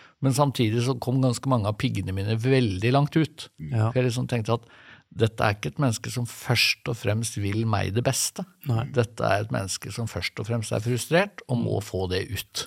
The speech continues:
Speaker 3: Ja. Og, og, eh, sånne type formaninger, eller, eh, det, det oppstår, kan jo oppstå ekteskap også, det.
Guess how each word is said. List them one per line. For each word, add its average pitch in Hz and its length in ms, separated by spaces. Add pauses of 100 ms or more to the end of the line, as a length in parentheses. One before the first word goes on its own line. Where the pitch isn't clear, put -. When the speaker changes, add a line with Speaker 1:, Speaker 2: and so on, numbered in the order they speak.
Speaker 3:
Ja. 117 200 (560)
Og, 123 360
og, 120 320 (100)
eh, 117 380 (640)
sånne 110 580 (260)
type 113 460 (180)
formaninger, 113 800
eller, 107 300
eh, - 840 (600)
det, 139 160 (760)
det 127 180
oppstår, - 380
kan 123 160
jo 113 60
oppstå - 180
ekteskap 120 400
også, 160 200
det. 175 40